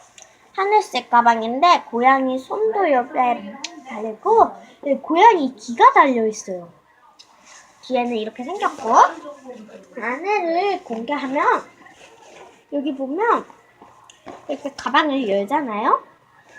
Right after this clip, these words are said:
그러면은 가방을 열면은 이런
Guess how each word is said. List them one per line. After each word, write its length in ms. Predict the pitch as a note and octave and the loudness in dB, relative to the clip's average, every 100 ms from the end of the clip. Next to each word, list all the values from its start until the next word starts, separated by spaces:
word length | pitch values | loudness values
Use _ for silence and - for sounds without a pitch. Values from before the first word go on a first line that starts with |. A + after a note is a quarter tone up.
| - - - - - - - _ - - | -20 -20 -20 -20 -20 -20 -20 _ -20 -10
그러면은 400 | C4 A#3 A#3 E4+ G#4 - - - A3 - - - | -6 -4 -2 0 -2 -4 -12 -14 -18 -18 -20 -18
가방을 480 | - B3+ C#4 C4+ A#3+ | -8 -2 -2 0 -2
열면은 800 | G#3 G3+ B3+ E4 C4 A3+ C4+ F#3+ - - _ - _ _ _ _ _ _ _ - _ - | 0 0 4 2 2 0 0 -2 -8 -20 _ -20 _ _ _ _ _ _ _ -20 _ -20
이런 400 | G#3+ C4+ D#4 | -6 -2 -2